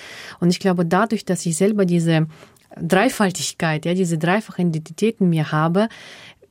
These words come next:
ist es mir so wichtig und deswegen verstehe ich, dass diese Kriege viel zerstören können. Aber wenn wir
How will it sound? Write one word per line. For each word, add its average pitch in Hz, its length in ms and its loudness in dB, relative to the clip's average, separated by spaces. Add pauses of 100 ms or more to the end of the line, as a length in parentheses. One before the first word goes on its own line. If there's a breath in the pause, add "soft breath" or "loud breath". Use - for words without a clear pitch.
(260)
ist - 160 -2
es 208 160 -2
mir 202 180 4
so 185 160 0
wichtig 190 560 -2
und 180 300 0
deswegen 196 320 0
verstehe 208 320 -2
ich, 226 120 -2
dass 175 160 0
diese 185 240 0
Kriege 196 380 2
viel 202 380 -4
zerstören 202 640 0
können. 185 360 2 (600 loud breath)
Aber 180 500 2
wenn 185 460 2
wir 185 400 2